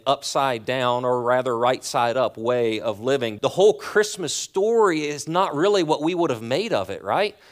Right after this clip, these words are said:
Like maybe we would have had a, a nicer stay or a,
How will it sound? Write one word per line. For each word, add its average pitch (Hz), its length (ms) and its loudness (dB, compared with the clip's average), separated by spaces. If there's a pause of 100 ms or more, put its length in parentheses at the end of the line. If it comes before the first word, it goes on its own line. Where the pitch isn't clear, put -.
(240)
Like 165 140 0
maybe 190 320 4
we 175 220 4
would 175 160 2
have 143 80 0
had 170 240 2
a, 131 320 -2
a - 20 -4
nicer 147 460 0
stay 170 520 2
or 139 180 4
a, - 40 0